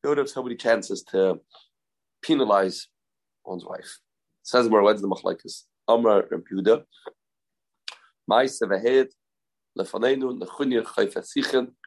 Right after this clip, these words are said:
She'isha Shoyse V'Shoyne. Yeah, a woman can drink twice. But we kibalnu edusoi, we accepted that testimony. B'shtei anashim, two husbands. She can drink twice if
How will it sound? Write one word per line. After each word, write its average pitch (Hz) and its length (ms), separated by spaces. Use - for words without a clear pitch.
She'isha - 720
Shoyse - 540
V'Shoyne. 120 500
Yeah, 98 260
a - 20
woman 113 220
can 104 220
drink 92 160
twice. - 480
But 98 120
we 92 80
kibalnu 135 580
edusoi, 120 560
we 113 60
accepted 113 640
that 107 240
testimony. 123 680
B'shtei 185 320
anashim, - 380
two 185 120
husbands. - 580
She - 180
can 113 80
drink 135 240
twice 135 460
if - 100